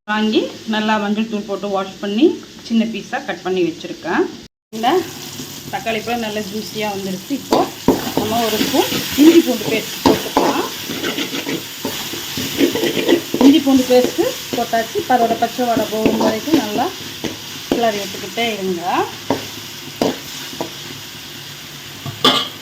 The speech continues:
நம்ம கழுவி வச்சிருக்கிற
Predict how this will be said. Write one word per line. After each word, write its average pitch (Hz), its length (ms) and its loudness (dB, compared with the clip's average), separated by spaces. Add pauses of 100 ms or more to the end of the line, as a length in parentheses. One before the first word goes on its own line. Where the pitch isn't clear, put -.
(440)
நம்ம 262 140 0 (1160)
கழுவி 269 320 4
வச்சிருக்கிற 226 440 -4